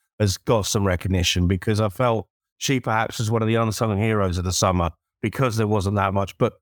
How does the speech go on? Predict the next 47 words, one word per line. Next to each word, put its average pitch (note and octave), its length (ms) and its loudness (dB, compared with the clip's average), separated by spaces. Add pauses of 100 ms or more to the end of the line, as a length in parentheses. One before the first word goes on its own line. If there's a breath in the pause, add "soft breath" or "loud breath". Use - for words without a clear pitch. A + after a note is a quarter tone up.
(120)
but C3+ 100 -2
in C3 60 0
those C3+ 200 -2
latter C3 300 -2
games, G#2 540 0 (240)
she C3+ 180 0
was A#2+ 160 -2
dealing B2 320 0
with A2 140 0
some G#2+ 260 0 (460)
awkward B2+ 400 -2
crosses, A2 420 -2
taking A#2+ 300 0
so C3 260 0
much A2 240 -4
pressure A2 460 0
off F#2+ 200 -2 (380)
the G#2+ 140 0
England G#2+ 240 0
defence F#2+ 540 0
that, G#2 280 0 (400)
that, A2+ 220 -2
you B2 100 0
know, G#2+ 380 -2
for, A#2+ 220 -4
for B2+ 180 -2
all A#2+ 160 0
that A2+ 280 -4
Beth A2+ 260 -2
Mead's G#2+ 220 0
oversight, G#2 640 0
she, G#2+ 220 -2
she's A2+ 200 0
been G#2+ 200 -2
celebrated G#2 580 0
elsewhere. G2 560 0 (400)
And, A2 200 0
and A2+ 220 0
she's, A2 400 0
uh, A2+ 220 2
such A#2 260 -4
a A#2+ 60 -2
wonderful G#2+ 540 0
role A2 240 2
model G2 380 0
as F#2 140 -2
well, G2 360 0